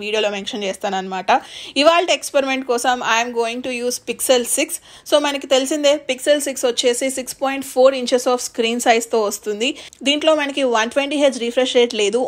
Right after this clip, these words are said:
only నైంటీ హెచ్ రిఫ్రెష్ రేట్ మాత్రమే ఉంటుంది. బ్యాటరీ సైజ్ చూసుకుంటే it has a huge battery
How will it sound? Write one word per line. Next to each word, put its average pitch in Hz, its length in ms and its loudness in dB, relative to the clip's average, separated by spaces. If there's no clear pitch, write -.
only 254 180 0
నైంటీ 254 400 0
హెచ్ 254 240 2
రిఫ్రెష్ 233 360 -2
రేట్ 233 140 0
మాత్రమే 214 400 0
ఉంటుంది. 190 340 -6
బ్యాటరీ 311 320 2
సైజ్ 311 420 2
చూసుకుంటే 277 420 -2
it - 60 -6
has 254 360 2
a - 20 -8
huge 302 600 -2
battery 226 360 2